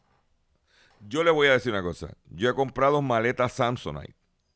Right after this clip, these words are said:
y yo he tenido garantía, no de por vida, de X cantidad de años. Y yo me he comunicado con ellos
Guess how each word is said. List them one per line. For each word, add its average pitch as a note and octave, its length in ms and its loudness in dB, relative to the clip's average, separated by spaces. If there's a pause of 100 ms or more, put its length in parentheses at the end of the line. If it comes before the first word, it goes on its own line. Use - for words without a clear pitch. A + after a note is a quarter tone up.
(1300)
y A2+ 160 -6
yo G#2 120 -4
he - 20 -4
tenido B2 340 -2
garantía, G#2+ 600 0
no F#2 180 -4
de B2 120 -2
por C3+ 200 -2
vida, C3+ 320 -4
de E2+ 180 -8
X A2 200 -12
cantidad A#2+ 480 0
de B2 120 4
años. G#2+ 280 -2 (1120)
Y G#2+ 220 -4
yo G#2+ 640 0
me G2 140 -4
he F#2 60 -8
comunicado B2 680 0
con B2 180 -2
ellos B2 340 -4